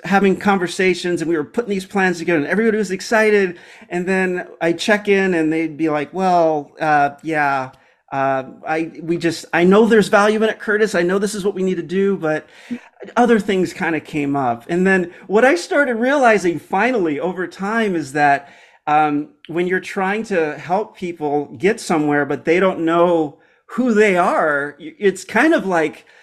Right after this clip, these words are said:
a losing battle, right? Or at least you're wasting a lot of breath, because if you don't understand kind of what their true motivations are, how can you actually help them get to where you think they wanna go, uh,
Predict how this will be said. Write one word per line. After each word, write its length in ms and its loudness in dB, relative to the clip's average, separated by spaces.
a 60 0
losing 380 2
battle, 480 2
right? 320 -2
Or 180 0
at 100 -2
least 280 -8
you're 100 -2
wasting 420 -4
a 60 -6
lot 240 -2
of 100 -8
breath, 380 -2
because 460 -4
if 200 -6
you 100 2
don't 180 4
understand 720 0
kind 220 -2
of 180 -2
what 340 0
their 200 4
true 300 2
motivations 800 0
are, 200 0
how 160 -4
can 240 -2
you 120 0
actually 460 -4
help 400 -2
them 260 2
get 220 -2
to 100 -6
where 140 2
you 160 2
think 400 0
they 140 2
wanna 340 2
go, 460 -4
uh, 180 4